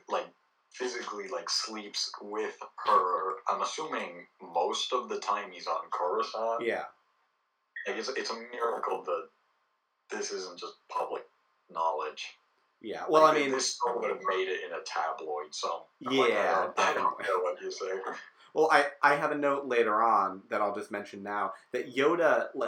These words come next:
Speaker 2: like, because Yoda mentioned something about fearing to lose someone to Anakin, so I feel like
Speaker 1: Mm-hmm.
Speaker 2: Yoda knows. I feel like Yoda's smart enough to know.
Speaker 1: And Obi-Wan, like, definitely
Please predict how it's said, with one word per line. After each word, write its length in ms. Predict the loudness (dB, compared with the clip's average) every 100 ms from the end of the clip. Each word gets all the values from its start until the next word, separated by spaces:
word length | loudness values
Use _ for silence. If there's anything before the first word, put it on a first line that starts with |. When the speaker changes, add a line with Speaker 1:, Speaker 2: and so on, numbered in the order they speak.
| -2
Speaker 2:
like, 140 | -2
because 180 | -2 -2
Yoda 300 | 4 4 4
mentioned 340 | 2 -2 -6 -6
something 300 | -6 -6 -4
about 260 | -4 -4
fearing 300 | -2 -4 -4 -8
to 80 |
lose 400 | -8 -6 -6 -8
someone 520 | -12 -4 -2 -2 -4 -6
to 120 | -8
Anakin, 460 | -6 -10 -8 -10 -10 -20
so 160 | -6 -4
I 60 | -2
feel 140 | -2
like 120 | -4
Speaker 1:
Mm-hmm. 120 | -2 0
Speaker 2:
Yoda 320 | 2 0 -4
knows. 380 | -8 -10 -14 -12
I 60 | -4
feel 140 | -2
like 140 | -2 0
Yoda's 340 | 0 0 -4
smart 320 | -8 -4 -2 -4
enough 260 | -10 -16
to 80 | -20
know. 320 | -18 -16 -16 -4 -4
Speaker 1:
And 100 | -2 0
Obi-Wan, 400 | 2 4 2 2 -4
like, 200 | -6 -8 _ -4
definitely 380 | -2 -2 -2